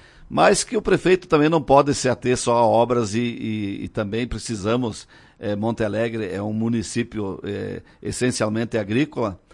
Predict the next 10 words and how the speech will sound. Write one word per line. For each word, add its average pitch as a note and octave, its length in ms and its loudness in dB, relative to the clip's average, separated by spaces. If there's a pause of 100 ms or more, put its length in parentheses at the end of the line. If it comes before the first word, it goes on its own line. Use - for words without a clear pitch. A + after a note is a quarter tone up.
(220)
a - 140 -4
gente C#3 220 -4
precisa F3 420 -2
continuar D#3 760 2 (280)
atendendo B2+ 640 2
aí B2+ 280 4
os A#2 240 0
nossos A#2 340 0
agricultores A#2 760 2
com A2+ 180 -6